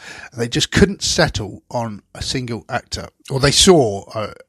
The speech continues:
over five thousand boys. I don't know if they auditioned them all. I suppose some of them would have been just sent in their tapes,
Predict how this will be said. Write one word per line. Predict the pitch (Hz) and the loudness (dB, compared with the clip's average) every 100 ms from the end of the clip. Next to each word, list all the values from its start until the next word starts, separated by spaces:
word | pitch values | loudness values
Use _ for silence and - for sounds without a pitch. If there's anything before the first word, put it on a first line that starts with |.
| - - | -18 -12
over | 117 104 | -12 -12
five | - 127 110 | -4 -4 -2
thousand | - 101 95 98 | -4 -4 -6 -10
boys. | 101 104 117 | -10 -8 -4
I | |
don't | 127 | -2
know | 117 | -2
if | 110 | -4
they | 117 | -6
auditioned | 113 110 135 123 | -4 -2 -2 -2
them | 120 | -4
all. | 120 123 | -2 -4
I | 120 | -4
suppose | - 117 107 | -6 -6 -6
some | - 101 | -6 -6
of | |
them | 95 90 | -12 -12
would | 95 | -10
have | 98 | -10
been | 101 - - - - - - | -10 -14 -20 -20 -18 -18 -10
just | - - - | -2 2 2
sent | 85 - | 0 -8
in | 107 | -10
their | 98 | -10
tapes, | - - 98 - - | -8 -8 -8 -6 -8